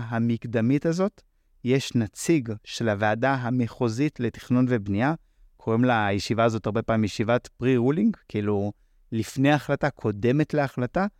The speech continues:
כי אנחנו מבינים שאם הוועדה המחוזית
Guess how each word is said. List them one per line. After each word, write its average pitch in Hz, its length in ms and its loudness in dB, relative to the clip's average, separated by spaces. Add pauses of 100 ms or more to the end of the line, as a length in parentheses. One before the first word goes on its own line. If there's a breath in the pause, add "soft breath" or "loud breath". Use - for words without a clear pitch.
כי 117 360 0 (140)
אנחנו 120 220 -2
מבינים 127 280 0
שאם 139 380 -2
הוועדה 117 540 0
המחוזית 127 580 -2